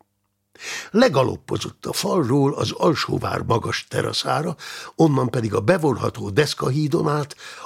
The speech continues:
a Salamon torony sötét gyomrába. A társainak egy szót se szólt,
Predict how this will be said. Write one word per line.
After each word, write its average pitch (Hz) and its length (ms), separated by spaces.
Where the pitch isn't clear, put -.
a 139 100
Salamon 110 500
torony 95 300
sötét - 540
gyomrába. - 680
A - 120
társainak - 580
egy - 80
szót - 280
se - 160
szólt, - 380